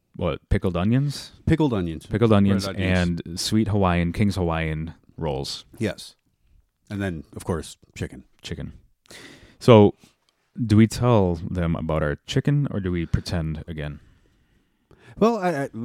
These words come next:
Speaker 2: you know, uh, so, uh, we could, we could start out. We, we, we had pre-work for this, right?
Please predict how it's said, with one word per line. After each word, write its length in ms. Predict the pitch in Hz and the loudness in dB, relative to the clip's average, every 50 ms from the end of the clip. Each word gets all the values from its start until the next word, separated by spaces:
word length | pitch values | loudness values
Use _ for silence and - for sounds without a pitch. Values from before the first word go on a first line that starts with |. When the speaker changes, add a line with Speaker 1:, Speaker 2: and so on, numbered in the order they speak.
| 123 - | -10 -6
Speaker 2:
you 100 | 131 123 | -4 -2
know, 320 | 107 98 92 95 101 110 - - | -2 -2 -2 -4 -6 -8 -12 -10
uh, 320 | 101 98 87 82 82 85 80 | -8 -8 -6 -6 -8 -10 -12
so, 440 | - - - 123 113 101 98 98 101 - _ _ _ _ _ _ _ _ _ _ _ _ _ - 123 | -14 -8 -2 -2 0 0 -2 -4 -6 -10 _ _ _ _ _ _ _ _ _ _ _ _ _ -12 -8
uh, 280 | 123 117 113 113 131 135 | -6 -4 -2 0 0 2
we 80 | 139 131 | 2 2
could, 160 | 143 117 131 | 0 -2 -2
we 100 | 143 139 | -2 -2
could 80 | 117 - | -2 -4
start 260 | - - 113 104 107 | -4 -2 0 0 2
out. 100 | 98 90 | 0 0
We, 100 | 92 92 | -2 -6
we, 260 | - 107 117 113 104 71 | -6 -6 -4 -4 -4 -4
we 240 | 92 107 117 123 127 | -2 2 4 6 8
had 380 | 120 113 95 80 82 - - | 8 6 4 2 -4 -14 -12
pre-work 560 | _ - - 127 120 101 80 78 90 117 - - | _ -6 -4 -2 -2 -2 -4 -4 -6 -8 -8 -8
for 120 | - 87 | -8 -6
this, 280 | 85 101 123 - - 90 | -6 -6 -6 -8 -10 -8
right? 200 | 85 98 123 | -8 -8 -8